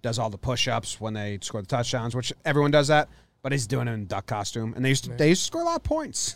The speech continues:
Speaker 1: <laughs> Remember in this, uh, Denard Dyson? Was that his name?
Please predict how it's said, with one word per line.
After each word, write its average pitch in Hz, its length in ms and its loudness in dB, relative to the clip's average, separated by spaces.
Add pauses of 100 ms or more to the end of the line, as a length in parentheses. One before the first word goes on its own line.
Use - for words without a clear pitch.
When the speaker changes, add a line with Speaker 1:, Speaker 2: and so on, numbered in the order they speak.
Speaker 1:
<laughs> - 60 -20
Remember 175 420 4
in 208 80 4
this, - 180 -2 (340)
uh, 110 300 -2 (720)
Denard 151 360 4
Dyson? 190 520 -6
Was 113 80 -20
that 110 100 -10
his 135 100 -10
name? 185 220 -4